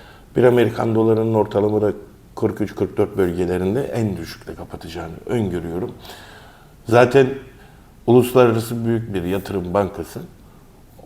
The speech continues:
e, o da sekiz faiz indirimi beklediğini Ocak dahil söyledi. E, böyle bir durumda faizler aşağı inerken kurun aşağı düşmeyeceği de ortadayken kırk dört liralık kur,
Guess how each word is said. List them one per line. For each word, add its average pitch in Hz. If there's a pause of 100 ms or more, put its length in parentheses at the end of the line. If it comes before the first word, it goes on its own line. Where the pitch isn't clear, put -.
(140)
e, 95 (500)
o 113
da 92 (800)
sekiz 107
faiz 87
indirimi 87
beklediğini 85
Ocak -
dahil 82 (600)
söyledi. - (1200)
E, 113
böyle 123
bir 120
durumda 123
faizler 117
aşağı 117
inerken 107 (200)
kurun 107
aşağı 101
düşmeyeceği 92
de -
ortadayken - (420)
kırk -
dört -
liralık 85
kur, 147